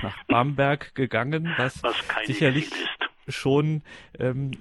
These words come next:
Speaker 1: schon eine Leistung ist. Und Sie haben da tatsächlich Integrationsbereitschaft gezeigt. Sie waren da sehr erfolgreich und haben, waren dann unter anderem Vizepräsident und langjähriger Rektor der Uni Bamberg.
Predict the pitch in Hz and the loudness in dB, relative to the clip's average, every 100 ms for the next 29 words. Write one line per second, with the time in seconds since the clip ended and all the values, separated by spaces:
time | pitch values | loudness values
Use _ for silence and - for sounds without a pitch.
0 | 123 - 113 143 139 123 123 104 113 - | -8 -4 -2 -2 -2 -2 -2 -2 -4 -4
1 | 127 - 175 - - 151 - 117 151 135 | -8 -6 -8 -4 -2 -2 -2 -2 0 0
2 | 131 143 139 131 127 - 135 135 120 - | -2 -4 -6 -6 -8 -6 -6 -6 -6 -6
3 | 131 180 - 107 120 - 117 - 107 - | -6 -6 -8 -8 -6 -6 -10 -12 -10 -4
4 | 120 170 - 120 123 117 104 123 165 110 | -4 -4 -8 -6 -6 -6 -4 -4 -4 -6
5 | - 107 107 - 147 - 131 117 120 120 | -6 -6 -6 -4 -4 -4 -6 -4 -2 -2
6 | 113 - - - 113 113 113 113 120 123 | -4 -10 -20 -8 -4 0 0 0 -2 -2
7 | 113 110 110 110 120 - 120 113 110 117 | -2 0 0 -2 -6 -10 -10 -8 -6 -2
8 | 110 110 - 101 - 113 104 110 110 107 | -2 -2 -4 -6 -8 -10 -6 -4 -4 -6
9 | 107 107 120 127 - 123 110 113 113 123 | -8 -6 -6 -8 -4 -4 -2 -4 -2 -2
10 | 120 120 113 117 113 113 113 | -2 -4 -4 -4 0 0 0